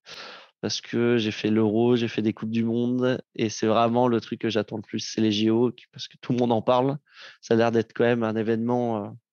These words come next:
l'événement de le... qu'on attend à chaque fois.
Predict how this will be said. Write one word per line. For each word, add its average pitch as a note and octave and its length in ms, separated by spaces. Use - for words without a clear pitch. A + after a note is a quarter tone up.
l'événement D3 540
de B2 140
le... A2+ 360
qu'on A#2 180
attend A#2+ 280
à A#2 40
chaque - 200
fois. B2+ 260